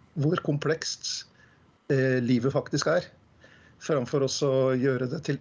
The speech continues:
enklere enn hva vi, eh, enn det er, for at det skal være lett fordøyelig, da. Jeg kan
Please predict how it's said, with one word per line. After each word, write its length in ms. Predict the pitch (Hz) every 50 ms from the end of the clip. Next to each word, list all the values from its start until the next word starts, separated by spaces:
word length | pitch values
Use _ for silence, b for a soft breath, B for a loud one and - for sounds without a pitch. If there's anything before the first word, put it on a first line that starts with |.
| -
enklere 500 | 165 143 123 - - 143 135 131 143 147 143
enn 280 | 135 139 139 131 131 123
hva 140 | 123 131 131 127
vi, 120 | 131 135 123
eh, 1400 | 135 - 135 - - - - - - - - - - _ - _ _ _ _ _ - - - - 139 135 - - - - - 143
enn 220 | 156 147 139 139
det 80 | 160 156
er, 240 | 156 156 180 190 -
for 320 | - - - 147 127 131
at 140 | 131 127 -
det 140 | 127 127 123
skal 160 | - - 123
være 140 | 123 131 123
lett 140 | 120 123 -
fordøyelig, 440 | 143 120 123 120 117 127 131 139 -
da. 80 | - - - - _ - B B B B B B B B B B B _ _ - - - - - - - - - - B B B B B B B B B B B B B B B _ _ _ -
Jeg 80 | 147 147
kan 160 | - 185